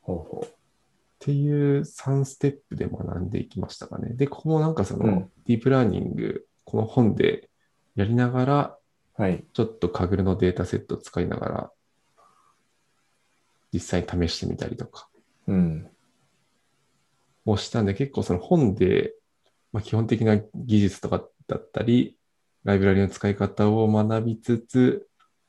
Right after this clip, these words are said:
Speaker 2: まあ、それはちょっと実践寄りで、実際のカグルのデータセットとかを使って、動かしてみてたっていう感じで進んでましたね。
Speaker 1: はい。うん、うん、うん。
Speaker 2: うん。
Speaker 1: でも、そこからは、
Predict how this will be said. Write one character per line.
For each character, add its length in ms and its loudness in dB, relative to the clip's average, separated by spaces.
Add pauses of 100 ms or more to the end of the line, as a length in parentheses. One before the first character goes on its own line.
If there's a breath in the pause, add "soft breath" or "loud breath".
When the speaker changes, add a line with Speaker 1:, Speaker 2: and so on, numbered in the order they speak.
(140)
Speaker 2:
ま 60 0
あ、 20 0
そ 100 -4
れ 60 4
は 40 2
ち 80 -2
ょ 20 4
っ 20 -6
と 100 6
実 440 2
践 80 6
寄 100 4
り 140 0
で、 320 0
実 300 -6
際 140 2
の 100 -2
カ 160 0
グ 100 4
ル 100 0
の 80 -2
デ 160 4
ー 40 -4
タ 80 0
セ 120 -2
ッ 40 -2
ト 100 -6
と 120 -4
か 60 -4
を 80 -4
使 180 -12
っ 100 -6
て、 400 0 (1800)
動 120 4
か 160 2
し 100 -8
て 80 -2
み 80 -2
て 140 -2
た 140 0
っ 140 -4
て 100 -6
い 140 -4
う 140 -10 (380)
感 200 -2
じ 120 -2
で 280 0 (120)
進 220 -4
ん 40 -4
で 80 -6
ま 120 -4
し 120 -14
た 80 -18
ね。 300 -16 (480)
Speaker 1:
は 80 -2
い。 20 -2
う 20 -4
ん、 0 -
う 0 -
ん、 60 -6
う 460 -8
ん。 40 -2
Speaker 2:
う 40 -2
ん。 280 -10 (840 soft breath)
Speaker 1:
で 80 -4
も、 300 2
そ 160 -2
こ 140 6
か 100 4
ら 100 6
は、 300 0